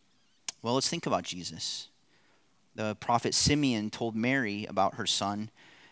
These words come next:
"Behold, this child is appointed for the fall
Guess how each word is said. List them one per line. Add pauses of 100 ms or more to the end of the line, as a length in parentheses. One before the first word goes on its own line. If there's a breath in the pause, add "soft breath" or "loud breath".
"Behold,
this
child
is
appointed (640 soft breath)
for
the
fall